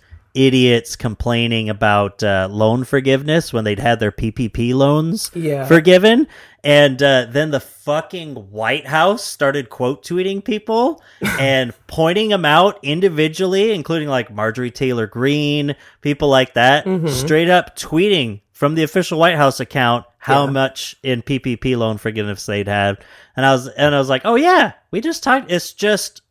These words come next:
Speaker 1: a basic, like, "No, you're a hypocrite. Fuck off." You know, <laughs> and, uh,
Speaker 2: Yes.
Speaker 1: how kind of cool and mobilizing and effective it was,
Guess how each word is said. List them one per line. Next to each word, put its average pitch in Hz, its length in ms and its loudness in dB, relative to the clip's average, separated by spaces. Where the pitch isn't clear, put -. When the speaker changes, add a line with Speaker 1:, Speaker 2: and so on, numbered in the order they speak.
Speaker 1:
a 139 80 -4
basic, 165 500 -4
like, 147 260 2
"No, 156 320 2
you're 156 160 2
a 175 80 4
hypocrite. 143 680 -2
Fuck 185 220 0
off." 214 480 4
You 151 120 0
know, 139 200 4
<laughs> 165 360 0
and, 156 320 2
uh, 127 260 4
Speaker 2:
Yes. 139 160 -6
Speaker 1:
how 151 240 6
kind 175 260 2
of 165 160 2
cool 175 460 4
and 135 200 0
mobilizing 127 760 4
and 113 120 -2
effective 127 440 -2
it 107 100 -12
was, 107 220 -4